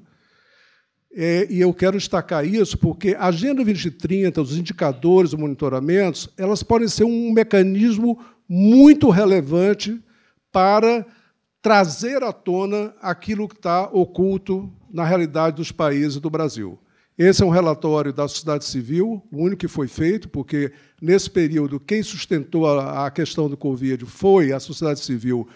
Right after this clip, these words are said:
ou alguns, algumas áreas infra, eh, federativas, né? E o que é que demonstrou? De cento e sessenta e cinco, se eu não me engano, ou mais,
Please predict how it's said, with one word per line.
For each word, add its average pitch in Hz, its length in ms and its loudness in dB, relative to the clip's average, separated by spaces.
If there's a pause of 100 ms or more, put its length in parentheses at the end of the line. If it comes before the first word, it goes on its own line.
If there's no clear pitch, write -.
(220)
ou 165 200 2
alguns, 156 420 0
algumas 151 580 -2
áreas 143 540 -4
infra, 151 580 -2 (380)
eh, 147 100 -2
federativas, 147 920 -2
né? 202 200 -4 (420)
E 226 480 2
o 190 40 -18
que - 100 4
é 202 60 8
que 214 220 2
demonstrou? 170 920 2 (420)
De 214 400 4
cento 247 800 0
e 190 760 4
sessenta 185 720 -4
e 147 60 -2
cinco, 196 440 -8
se 123 120 -12
eu 147 40 -6
não 143 100 -4
me 131 80 -6
engano, 117 440 -8 (320)
ou 151 140 -6
mais, 147 560 -2